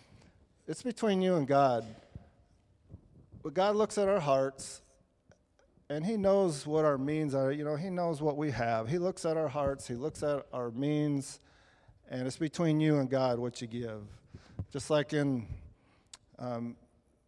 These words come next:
you know, he talks about the widow's mite, how Jesus does, of how, you know, her two pennies were so valuable in his sight.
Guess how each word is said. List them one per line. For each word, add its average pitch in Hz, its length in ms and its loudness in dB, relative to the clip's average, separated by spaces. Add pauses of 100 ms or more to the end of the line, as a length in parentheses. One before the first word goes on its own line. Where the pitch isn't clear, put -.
(140)
you 143 80 -8
know, 127 100 -4
he 120 60 -6
talks 139 300 -2
about 139 240 0
the 127 80 -4
widow's 131 460 0
mite, 120 400 -2 (680)
how 127 200 -10
Jesus 113 420 -6
does, 110 320 -6
of 110 100 -12
how, 113 380 -2
you 131 100 -8
know, 117 100 -8
her 135 280 -8
two 175 180 -6
pennies 127 760 -8 (320)
were 120 120 -16
so 147 260 -4
valuable 120 600 -4
in 110 60 -14
his 110 200 -12
sight. 107 380 -14